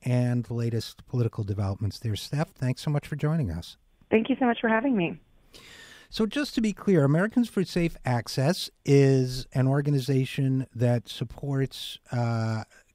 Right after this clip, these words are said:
Speaker 1: cannabis for therapeutic use, right?
Speaker 2: That's correct.
Speaker 1: So, uh, how do you guys interact with the legalization movement, if at all? Is it,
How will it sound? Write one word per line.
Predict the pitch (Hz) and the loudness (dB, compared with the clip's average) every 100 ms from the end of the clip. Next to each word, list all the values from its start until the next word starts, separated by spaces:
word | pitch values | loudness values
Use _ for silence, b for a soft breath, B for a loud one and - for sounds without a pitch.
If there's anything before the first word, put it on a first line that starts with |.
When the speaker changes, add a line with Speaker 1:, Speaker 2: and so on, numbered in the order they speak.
| _ | _
Speaker 1:
cannabis | - 147 139 135 - | -2 0 0 -2 -6
for | - 127 123 120 117 | -8 -4 -2 -2 -4
therapeutic | - 123 113 - 120 98 - | -4 -2 -2 -2 -2 -2 -4
use, | 87 82 - | -10 -10 -10
right? | 104 104 139 170 _ _ _ - | -6 -2 -2 -4 _ _ _ 0
Speaker 2:
That's | 202 190 - | 0 0 2
correct. | 160 - - - - B B B B B | 2 2 -6 -20 -20 B B B B B
Speaker 1:
So, | - - 156 151 147 143 139 - | -10 0 2 2 2 0 -4 0
uh, | 131 127 127 123 120 113 123 - 127 139 | 2 4 2 0 -2 -8 -14 -12 -12 -10
how | 135 175 226 | -6 -2 0
do | |
you | 220 214 | 2 2
guys | 185 180 165 156 - | 0 -2 0 -2 0
interact | 147 151 - 139 135 135 - | 0 0 -2 -2 0 -2 -4
with | 127 123 113 | -2 -2 0
the | 117 113 | -2 0
legalization | 113 120 117 113 110 104 120 120 - | 2 0 0 0 -2 0 -2 -2 -4
movement, | 101 101 98 101 | -4 -2 -2 -4
if | - 113 - | -4 -4 -4
at | 107 | -4
all? | 101 92 92 | -2 -2 -6
Is | 95 | -8
it, | 104 | -10